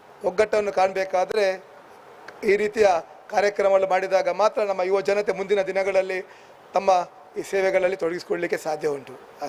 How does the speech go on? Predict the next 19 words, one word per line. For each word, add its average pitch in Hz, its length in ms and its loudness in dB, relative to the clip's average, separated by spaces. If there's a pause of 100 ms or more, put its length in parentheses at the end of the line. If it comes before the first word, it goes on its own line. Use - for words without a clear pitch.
ಸಂದರ್ಭದಲ್ಲಿ 190 580 0
ಕರಾವಳಿ 196 340 2
ಭಾಗದಲ್ಲಿ 208 420 4 (100)
ಉದ್ದಾಗಲಕ್ಕೂ 202 600 4 (1120)
ನಾರಾಯಣ 196 340 2
ಗುರುಗಳ 196 280 4 (220)
ಆದರ್ಶದಿಂದ 196 560 0 (540)
ಇವತ್ತು 175 260 -6
ಭಾಳಷ್ಟು 220 420 2
ಭಜನಾ 202 300 0
ಮಂದಿರಗಳು, 196 500 0 (400)
ಸಂಘ 196 160 2 (140)
ಸಂಸ್ಥೆಗಳು 190 520 -2
ಪ್ರಾರಂಭ 190 420 4
ಆಗಿ, 196 140 2 (140)
ಇವತ್ತು 202 320 2 (500)
ಇಡೀ 226 140 2 (100)
ಹಿಂದೂ 208 180 -2 (100)
ಸಮಾಜದ 220 400 2